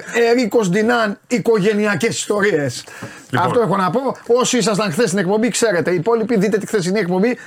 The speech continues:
Speaker 1: Δεν μπο-, ε, δεν το συνεχίσεις. Θα γίνω χειρότερος.
Speaker 2: Όχι. Θέλω να πω
Speaker 1: Πάλι,
Speaker 2: ότι
Speaker 1: ο, κοντά μας, ως, ότι... Δεν τον ξέρει κανείς καλύτερα.
Speaker 2: <laughs>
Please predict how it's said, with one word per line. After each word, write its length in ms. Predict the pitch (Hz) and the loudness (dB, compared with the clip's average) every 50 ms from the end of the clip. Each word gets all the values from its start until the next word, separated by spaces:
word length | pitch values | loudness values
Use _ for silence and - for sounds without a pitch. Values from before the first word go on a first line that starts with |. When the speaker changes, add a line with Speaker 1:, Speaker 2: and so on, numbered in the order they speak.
| - - | -18 -6
Speaker 1:
Δεν 160 | - 180 208 180 | -2 -2 0 0
μπο-, 100 | - - - - | -2 -6 -10 -8
ε, 120 | - - 180 | -4 -2 0
δεν 180 | 185 - 302 | 0 0 0
το 80 | 247 214 | 0 0
συνεχίσεις. 500 | 127 156 135 113 139 143 185 220 - _ _ _ _ - | 0 -2 -2 -2 0 0 0 -2 -4 _ _ _ _ -4
Θα 100 | - 151 | -2 0
γίνω 180 | 165 240 240 | 0 0 0
χειρότερος. 500 | 147 151 214 285 254 - 135 127 - - - | 2 2 2 2 2 -2 -4 -6 -10 -8 -4
Speaker 2:
Όχι. 260 | 131 139 135 - - - - _ _ | 0 0 0 -2 -4 -12 -20 _ _
Θέλω 260 | - 143 156 160 151 | -2 0 0 2 2
να 160 | 135 123 113 | 0 -2 -2
πω 280 | - 127 123 143 151 - | 0 -2 -2 -2 -2 -2
Speaker 1:
Πάλι, 360 | - 208 208 240 254 240 185 131 | -2 0 2 2 2 2 2 2
Speaker 2:
ότι 320 | 139 160 185 226 240 - | 0 2 2 2 2 2
Speaker 1:
ο, 140 | 190 247 - - - - - - - | 0 -2 -6 -12 -20 -20 -20 -16 -4
κοντά 360 | - 196 208 196 233 - 294 | -2 0 2 2 2 2 2
μας, 380 | 302 330 330 320 - - - - - - - - _ _ _ _ - | 2 2 2 2 0 -2 -4 -8 -14 -20 -20 -20 _ _ _ _ -2
ως, 280 | 185 185 214 175 - - - | -2 -2 -2 -2 -6 -10 -4
ότι... 340 | - 185 214 - - 214 - _ _ _ _ | -2 -2 -2 -2 -6 -12 -16 _ _ _ _
Δεν 180 | - 170 190 190 | -2 0 0 0
τον 100 | 190 185 | 2 2
ξέρει 220 | 160 185 190 185 | 2 2 2 2
κανείς 280 | 151 170 165 175 180 - | 0 0 0 0 -2 -4
καλύτερα. 460 | - 226 156 135 - 113 104 101 - _ _ - - - | -2 -2 0 0 0 -2 -4 -6 -10 _ _ -16 -8 -6
Speaker 2:
<laughs> 80 | 175 | -6